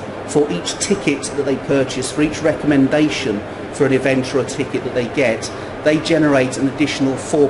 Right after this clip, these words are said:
pounds worth of revenue. Now, it may not sound like a significant amount, but bear in mind that we're talking about an additional four pounds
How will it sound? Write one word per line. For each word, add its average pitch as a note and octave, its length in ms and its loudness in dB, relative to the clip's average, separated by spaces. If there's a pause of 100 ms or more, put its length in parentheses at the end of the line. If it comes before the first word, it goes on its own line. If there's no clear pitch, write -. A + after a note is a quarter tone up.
pounds C#3 380 0
worth A2 320 -2
of G#2+ 100 -4
revenue. G2 380 -2 (640)
Now, C#3 80 0
it D3+ 80 2
may F3 140 4
not G#3 160 2
sound F3 220 4
like D3+ 100 2
a - 20 -4
significant C#3 480 -2
amount, C3+ 320 0
but B2+ 100 -4
bear D3+ 160 2
in C3+ 140 2
mind C#3 240 2
that B2+ 80 -6
we're C3 140 -2
talking C3+ 280 0
about C3 200 2
an C3+ 80 0
additional C#3+ 380 -2
four C#3 360 2
pounds G#2+ 440 -2